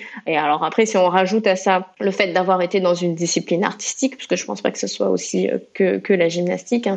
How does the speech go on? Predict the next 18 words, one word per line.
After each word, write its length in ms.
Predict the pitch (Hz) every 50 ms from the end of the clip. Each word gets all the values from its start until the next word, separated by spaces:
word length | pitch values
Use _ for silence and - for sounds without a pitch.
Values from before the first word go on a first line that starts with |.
| 190 -
toutes 160 | - 208 196
les 60 | - 175
disciplines 440 | 170 175 - - 185 - 190 185
artistiques, 640 | 180 180 170 - - - - - 247 254 240 240 - - - - - - - -
c'est, 400 | - - - 202 190 180 175 165
euh, 600 | 170 170 175 175 180 - - - 80 - - -
c'est 160 | - - 196
difficile 460 | 170 175 175 - 185 - - 180 165
à 100 | 190 233
vivre 340 | 285 349 320 233 185 185 160
de, 340 | 165 - - 62 60 60 -
de 140 | 185 185 185
changer 380 | 175 - - 175 180 170 170
de 60 | 170 -
corps, 380 | - - 202 196 196 196 190
de 100 | 185 170
changer 440 | 170 - - 175 170 160 - 170 165
de, 380 | 165 170 160 156 165 170 165